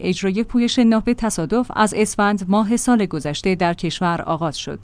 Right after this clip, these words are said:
و این پویش در نیمه فروردین ماه سال جاری به پایان رسید.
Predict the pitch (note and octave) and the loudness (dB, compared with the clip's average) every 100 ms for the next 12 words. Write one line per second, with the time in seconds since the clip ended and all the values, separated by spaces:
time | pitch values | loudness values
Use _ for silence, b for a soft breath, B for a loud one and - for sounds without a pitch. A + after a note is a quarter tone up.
0 | - A3+ A3 C#4+ D#4 A#3+ E3+ E3 - F#3+ | 0 4 6 6 4 2 0 -2 0 0
1 | F#3 G#3+ A3+ A#3 A#3 G#3 F3 F3 F3 B3+ | 2 2 4 2 2 2 4 2 4 8
2 | B3+ C4+ B3 A#3+ C#4 A#3 F#3+ F#3+ G3+ F#3 | 8 8 4 2 2 2 2 2 2 0
3 | F#3 G3+ D#3+ F3 E3 D#3 D3 | 0 0 0 0 0 -4 -8